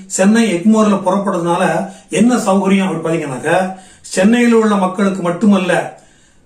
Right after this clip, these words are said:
தென் மாவட்ட மக்கள், கன்னியாகுமரி, திருநெல்வேலி, சாத்தூர், கோயில்பட்டி, மதுரை, திண்டுக்கல், திருச்சி, அதே போல இந்த பக்கம் தஞ்சாவூர், கும்பகோணம், மயிலாடுதுறை, நாகப்பட்டினம், மன்னார்குடி, இந்த மாதிரி இடங்களுக்கும் சரி, இந்த கரூர், சேலம், ஈரோடு,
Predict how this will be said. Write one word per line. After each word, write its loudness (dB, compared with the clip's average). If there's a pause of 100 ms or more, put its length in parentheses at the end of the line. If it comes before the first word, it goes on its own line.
(160)
தென் 4
மாவட்ட 0
மக்கள், 0
கன்னியாகுமரி, -2
திருநெல்வேலி, 0
சாத்தூர், -2
கோயில்பட்டி, -2
மதுரை, -2
திண்டுக்கல், 2 (220)
திருச்சி, -2 (140)
அதே 2
போல -4
இந்த 2
பக்கம் -4
தஞ்சாவூர், 0
கும்பகோணம், 0
மயிலாடுதுறை, -2 (260)
நாகப்பட்டினம், -2
மன்னார்குடி, -2 (300)
இந்த 2
மாதிரி 2
இடங்களுக்கும் 2
சரி, -2 (380)
இந்த -2
கரூர், 0
சேலம், 0
ஈரோடு, 0